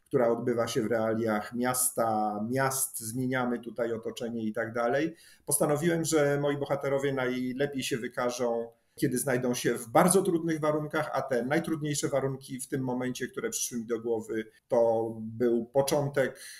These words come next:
agresji rosyjskiej na Ukrainę. I moim celem nie było pokazywanie okrucieństw wojny, nie było ostrze-, celem ostrzeganie przed wojną,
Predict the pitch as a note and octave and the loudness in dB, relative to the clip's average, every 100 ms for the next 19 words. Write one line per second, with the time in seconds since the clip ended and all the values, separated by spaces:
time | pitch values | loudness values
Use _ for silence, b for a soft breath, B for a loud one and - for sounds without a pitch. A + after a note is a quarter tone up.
0 | - C3 B2+ C3+ C3 - B2+ A#2+ A2+ - | -6 0 2 4 4 0 0 0 0 0
1 | A#2 A2 - A2+ G#2+ G#2+ - A#2+ A2+ G#2+ | -2 -4 -4 0 0 0 -4 -6 -6 -6
2 | G#2+ F2+ F2+ - - _ _ - E3+ D#3+ | -6 -8 -8 -14 -20 _ _ -2 2 2
3 | D#3 - _ E3 F#3 F#3 F3+ F3 E3 E3+ | 2 -4 _ -2 4 4 6 6 6 6
4 | D#3 F3 C#3+ C3+ C#3+ B2 B2+ B2 B2+ B2 | 8 8 8 6 2 0 0 0 0 -2
5 | - D3+ D#3 C3+ B2+ B2 C3 C3 B2 B2 | -2 -2 0 -2 -2 0 2 2 2 2
6 | B2 B2+ B2 B2+ C#3 - C3+ - B2 B2 | 2 4 4 2 0 -2 -2 0 0 0
7 | B2 B2+ B2 A#2+ - D#3 C3+ C#3+ C#3 B2+ | 0 0 2 0 -2 0 2 2 2 0
8 | - C3 - C3 C3 B2+ B2 B2 A#2+ | -2 -2 2 2 2 0 0 0 -2